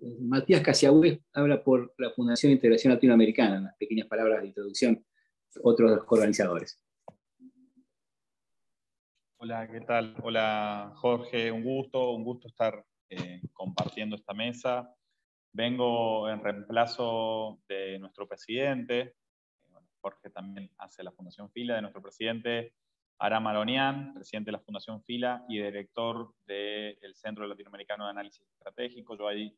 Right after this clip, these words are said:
Speaker 2: me desempeño como coordinador de, de proyectos y de, y de informes. Es un placer estar acompañando este debate, este debate que hace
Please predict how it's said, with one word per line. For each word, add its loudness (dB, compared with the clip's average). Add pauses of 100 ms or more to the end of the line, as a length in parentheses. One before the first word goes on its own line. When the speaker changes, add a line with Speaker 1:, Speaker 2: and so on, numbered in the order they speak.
(140)
Speaker 2:
me -20
desempeño -16
como -18 (580)
coordinador -8
de, -8
de -18
proyectos -10
y -16
de, -20 (140)
y -20
de -20
informes. -6 (460)
Es -4
un -4
placer -2
estar -6
acompañando -6
este -18
debate, -6
este -18
debate -6
que -6
hace -4